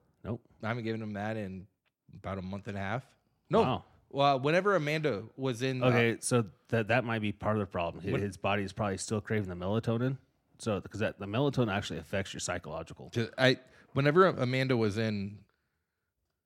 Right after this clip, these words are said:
Speaker 2: Virginia, when, whenever you and I were hanging out then,
Speaker 1: Yeah.
Speaker 2: and that I told her, I'm like, "Hey, they're, they're not going to school. They were on some break." And I was like, "I'm just gonna give him, I'm not gonna give him anything.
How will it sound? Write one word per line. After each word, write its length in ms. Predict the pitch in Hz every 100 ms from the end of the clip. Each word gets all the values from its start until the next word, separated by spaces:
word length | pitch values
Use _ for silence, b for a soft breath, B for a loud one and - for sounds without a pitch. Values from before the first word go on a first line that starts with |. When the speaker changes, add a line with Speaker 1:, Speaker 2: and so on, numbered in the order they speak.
| _ _ _ _ _ 117
Speaker 2:
Virginia, 680 | 110 95 120 123 131 135 92
when, 220 | 101 107 -
whenever 280 | 110 107 104
you 120 | 98
and 80 | 104
I 60 | 104
were 80 | 101
hanging 240 | 110 110
out 160 | 110 90
then, 280 | 113 135 127 _
Speaker 1:
Yeah. 160 | 82 80 _ _ _ _ _ _ _ - _ _
Speaker 2:
and 380 | 110 104 92 82 - _
that 260 | 117 120 113
I 80 | 117
told 260 | 131 120
her, 100 | 113
I'm 120 | 107 104
like, 180 | 98
"Hey, 240 | 113 98 90 -
they're, 180 | 113 -
they're 160 | 101 123
not 160 | 127 117
going 160 | 131
to 40 | 113
school. 360 | - 113 107
They 100 | 107
were 120 | 110 110
on 160 | 110
some 240 | - 98 87
break." 420 | 78 80 - - _ _ _ _ _ _ _ _ _ _ _ b b b _
And 240 | 107 101 101
I 40 |
was 120 | 101
like, 80 | 104
"I'm 160 | 113 131
just 180 | 120
gonna 160 | 127 113
give 220 | 101 101
him, 300 | 104 101 98 -
I'm 120 | 127
not 100 | 110
gonna 140 | 110
give 100 | 98
him 120 | 95
anything. 400 | 90 95 - 101